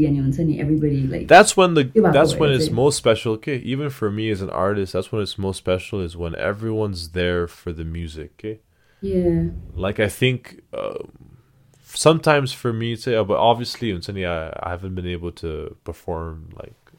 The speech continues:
Speaker 2: but still growing very much so. But the few times that I've been able to perform where everyone is there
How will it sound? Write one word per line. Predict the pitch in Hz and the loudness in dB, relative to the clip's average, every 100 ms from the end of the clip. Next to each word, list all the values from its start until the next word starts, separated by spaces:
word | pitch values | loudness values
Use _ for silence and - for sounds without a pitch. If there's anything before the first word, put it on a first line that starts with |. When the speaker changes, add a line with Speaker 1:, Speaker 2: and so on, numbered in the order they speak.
| - | -20
Speaker 2:
but | 82 92 92 | -20 -18 -12
still | - 156 139 | -4 0 0
growing | 95 98 98 95 85 | 0 0 0 -2 -2
very | 85 85 | -4 -2
much | 85 80 - | -6 -10 -12
so. | - 117 - _ - - _ _ | -12 -12 -14 _ -20 -20 _ _
But | 95 92 | -2 0
the | 92 | 0
few | - 147 | 0 -2
times | 139 131 131 110 | 2 2 2 2
that | 107 | 2
I've | 98 87 87 | 2 -2 -6
been | 95 98 101 87 | -2 -2 -2 -6
able | 76 92 92 | -6 -4 -6
to | 92 | -8
perform | - 87 - - 90 85 82 | -10 -12 -12 -8 -6 -6 -8
where | 73 - | -10 -10
everyone | - 117 120 113 107 | -10 -6 -4 -4 -6
is | 95 82 | -8 -8
there | 92 87 87 85 | -6 -4 -4 -6